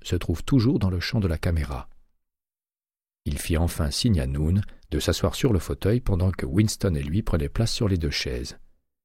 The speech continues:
Il regarda sa montre et constata qu'il était six heures moins dix. « Bien, » dit-il, « nous allons essayer de faire vite pour que vous puissiez filer.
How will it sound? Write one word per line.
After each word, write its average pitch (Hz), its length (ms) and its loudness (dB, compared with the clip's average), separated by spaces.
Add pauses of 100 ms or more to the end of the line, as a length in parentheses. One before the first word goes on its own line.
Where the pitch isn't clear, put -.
(540)
Il 67 160 -4
regarda 73 380 -2
sa 71 180 -4
montre 80 300 0 (360)
et 87 60 -6
constata 104 440 2
qu'il 87 200 2
était - 200 2
six 107 300 2
heures 101 120 2
moins 73 180 2
dix. « - 400 -8 (1400)
Bien, » 107 400 2 (420)
dit-il, « 71 420 -2
nous 95 160 6
allons 127 160 8
essayer 131 240 4
de 107 100 4
faire 90 300 2
vite 104 460 0
pour - 220 -4
que - 120 -2
vous 85 160 -2
puissiez - 320 0
filer. 71 400 -4